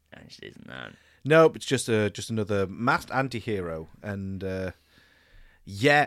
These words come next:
Speaker 2: it, it doesn't have the impact that you want it to. I
Speaker 1: Oh,
Speaker 2: think
Speaker 1: she's
Speaker 2: it,
Speaker 1: so serious.
Speaker 2: it
Speaker 1: Oh.
Speaker 2: would have been more interesting to do proper street level stuff with her and maybe make that M J's missions just, there is somebody in a costume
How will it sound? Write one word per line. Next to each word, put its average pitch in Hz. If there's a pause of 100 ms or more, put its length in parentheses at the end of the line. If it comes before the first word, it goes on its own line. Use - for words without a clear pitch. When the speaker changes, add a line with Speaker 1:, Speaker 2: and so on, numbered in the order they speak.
Speaker 2:
it, 127
it 131
doesn't 123
have 107
the 107
impact 107
that 113
you 101
want 104
it -
to. 98
I -
Speaker 1:
Oh, -
Speaker 2:
think 175
Speaker 1:
she's -
Speaker 2:
it, -
Speaker 1:
so 90
serious. -
Speaker 2:
it 180
Speaker 1:
Oh. 156
Speaker 2:
would 202
have 202
been 190
more 170
interesting 123
to 104
do 98
proper 107 (440)
street -
level 110
stuff -
with 98
her 90 (460)
and 101
maybe 90
make 104
that 113
M 117
J's 123
missions 139 (380)
just, - (240)
there 180
is -
somebody 131 (100)
in 202
a 180
costume 107